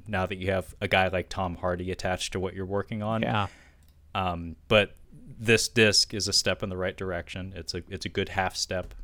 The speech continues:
Speaker 1: Um, and, uh, it's called Gangs of London. Uh, it has Joe Cole in it, uh, who was, of course, in Green Room, which we did a, a very
Speaker 2: Hmm.
Speaker 1: good episode on, of Catching Up on Cinema for. Um, and also he was in a movie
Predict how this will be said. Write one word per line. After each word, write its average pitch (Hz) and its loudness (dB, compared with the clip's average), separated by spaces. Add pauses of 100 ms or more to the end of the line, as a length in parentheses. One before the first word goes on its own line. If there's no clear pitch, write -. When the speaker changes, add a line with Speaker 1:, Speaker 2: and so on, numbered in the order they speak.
(140)
Speaker 1:
Um, 85 -10
and, 85 -10 (420)
uh, 80 -8
it's - -8
called 101 0
Gangs 113 4
of 107 -6
London. 151 0
Uh, 90 -6
it 87 -6
has 110 4
Joe 127 4
Cole 131 0
in 90 -8
it, 95 -6 (500)
uh, 92 0
who 104 -2
was, 104 -2
of 101 -10
course, 104 0
in 101 -4
Green 113 2
Room, 95 -6
which 90 -10
we 98 -8
did 92 -4
a, 90 -2 (140)
a 101 -12
very 101 2
Speaker 2:
Hmm. 92 -10
Speaker 1:
good 98 -2
episode 95 -6
on, 87 -6 (120)
of 101 -8
Catching 92 -6
Up 85 -12
on 85 -10
Cinema 85 -8
for. 85 -8 (580)
Um, 85 -4 (220)
and 110 2
also 123 2
he 123 0
was 120 0
in 117 0
a 107 -4
movie 110 -2